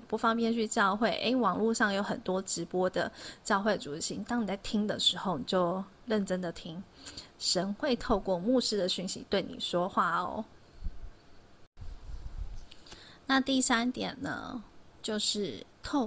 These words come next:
过我们在读圣经的时候呢，就会有亮光，从圣经的经文当中，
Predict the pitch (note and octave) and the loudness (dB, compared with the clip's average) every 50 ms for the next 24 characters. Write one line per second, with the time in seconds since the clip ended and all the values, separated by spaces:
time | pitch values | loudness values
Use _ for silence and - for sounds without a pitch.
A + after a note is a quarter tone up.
0 | G#3+ - - A#3 G3 C#3+ G2 E2 D2+ D#2+ D#2+ - - G#3 - G#3 A3 G#3+ - - | -2 -2 -2 0 0 0 -2 -6 -10 -12 -10 -8 -8 -4 -2 -2 -2 -2 -4 -4
1 | F#3+ F3+ F#3+ G3+ - - E4 D4+ B3 A3 - A#3+ A#3 B3 A#3+ A#3 G3+ - - - | -4 -4 -2 -2 -2 0 2 2 0 0 0 0 0 -2 -2 -4 -4 -4 -2 -2
2 | - - F#3+ F3+ - - C4+ C4+ B3 A3+ A3 A3 G#3+ G#3 G#3 G3+ G3+ G#3 A3+ A#3 | 0 -2 -2 -6 -4 -2 0 2 2 2 0 0 0 0 0 -2 -2 -4 -6 -6
3 | - - - - - - - - - - - - - - - A#3+ A#3 G#3+ A#3 B3 | -10 -14 -16 -16 -14 -14 -14 -14 -14 -16 -18 -20 -10 -4 -2 -2 -2 -2 -2 -2
4 | A#3 G3+ - - - - - F3 E3 F3 F#3+ G#3+ C#4 D4+ C4+ A#3+ A3+ - A#3+ A#3+ | -2 -2 -4 -6 -10 -12 -8 -4 -4 0 2 2 4 4 4 2 2 2 2 4
5 | A#3+ A#3+ A#3+ A#3+ A#3 A#3+ B3 B3+ - - - - - - - - - - - F#3+ | 4 4 4 2 2 0 -2 -4 -8 -12 -18 -18 -18 -18 -20 -10 -6 -4 -4 -2
6 | F#3+ G3 G#3 G#3 A3 A#3 - - - E4+ D4 B3 B3 - B3 A#3+ A#3+ A3+ F#3+ F#3 | -2 -4 -4 -2 0 2 4 4 6 6 6 6 4 4 4 4 4 2 0 0
7 | - - B3+ B3+ B3+ C4 A3+ G3+ F#3 F3+ F3+ F#3 - G3 G3+ G3 G3+ G3+ - - | 0 0 2 2 2 2 0 0 -2 -4 -4 -4 -2 -2 -2 -2 -2 -4 -2 -2
8 | G3 F#3+ F#3+ F#3 F#3 G3+ G#3 G#3 | -2 0 0 -2 -2 -2 -4 -6